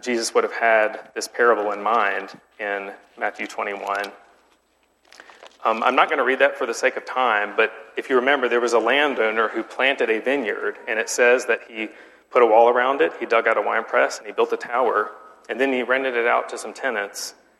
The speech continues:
and went away on a journey. And again, suppose the Jews around him, when they were hearing this,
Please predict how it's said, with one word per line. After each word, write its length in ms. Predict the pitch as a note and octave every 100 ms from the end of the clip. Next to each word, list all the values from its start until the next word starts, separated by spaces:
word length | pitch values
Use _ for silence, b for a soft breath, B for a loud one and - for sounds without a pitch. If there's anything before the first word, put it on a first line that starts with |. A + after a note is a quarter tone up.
| b b _
and 140 | A#2 G#2
went 120 | A#2
away 220 | A#2 G#2
on 120 | G#2
a 60 | A2
journey. 520 | A2 A#2 B2 - G#2 - _ _ b b b b b b b _ _ _ _
And 380 | A2+ G#2+ G#2 G#2 - -
again, 340 | A2+ C3 A#2+ A2
suppose 640 | - C3 B2 A#2+ - -
the 80 | -
Jews 280 | A#2 C3 A#2+
around 320 | A2 A#2 B2
him, 120 | A#2
when 80 | A2
they 60 | G#2+
were 80 | G#2+
hearing 380 | B2+ C3 G#2+
this, 480 | G2+ G2+ G#2 - -